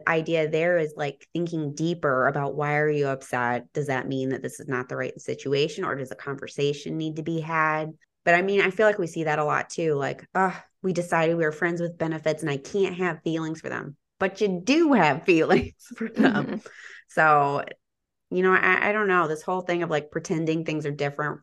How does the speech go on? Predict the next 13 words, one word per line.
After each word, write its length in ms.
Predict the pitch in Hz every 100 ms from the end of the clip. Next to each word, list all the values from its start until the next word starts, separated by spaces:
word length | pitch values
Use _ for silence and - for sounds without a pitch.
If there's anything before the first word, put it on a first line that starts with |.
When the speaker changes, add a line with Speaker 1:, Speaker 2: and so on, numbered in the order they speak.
| -
Speaker 1:
from 420 | 147 135 135 135
what 300 | 143 139 135
they 220 | - 131 117
are 680 | 135 175 156 123 127 156 170 _ _ _ -
is 100 | 143
not 220 | 151 151
helpful, 460 | 143 127 - - -
I 40 | -
don't 180 | -
think. 260 | - 69 -
Like, 440 | 190 190 - 143 - - _ 160
deal 280 | 151 160 170
with, 160 | 156